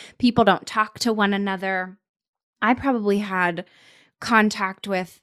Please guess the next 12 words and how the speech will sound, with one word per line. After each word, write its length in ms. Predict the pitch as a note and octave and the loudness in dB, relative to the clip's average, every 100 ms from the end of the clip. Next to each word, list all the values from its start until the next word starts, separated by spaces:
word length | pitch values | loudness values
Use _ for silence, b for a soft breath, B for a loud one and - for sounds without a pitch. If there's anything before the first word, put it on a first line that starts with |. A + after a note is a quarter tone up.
| _ | _
thirty 260 | A3 G3+ G#3 | -2 -2 -2
different 480 | F3 F#3+ - F3+ - | -4 -6 -2 -4 -4
caseworkers, 1000 | G3 F3 - F3 - D3 D#3 G3+ - - - | -6 -6 -4 -6 -6 -8 -8 -8 -10 -12 -6
um, 380 | G3 E3+ E3 - | -2 -2 -2 -4
in 140 | G3+ | -2
my 140 | F#3 F3 | -2 -2
sister's 720 | - F3 - E3 E3 E3 - _ _ - | -6 -8 -4 -4 -4 -8 -16 _ _ -6
case. 540 | G3 E3 G#3+ - - - | 0 0 -2 -8 -8 -4
Um, 400 | F#3+ F3+ F3 F3+ B B B | -2 -2 -4 -10 B B B
we 200 | G#3+ G#3+ | 0 2
were 160 | G3+ | 4
in 560 | F#3 F#3 F3 F3 F3+ G3 | 2 0 -4 -4 -6 -10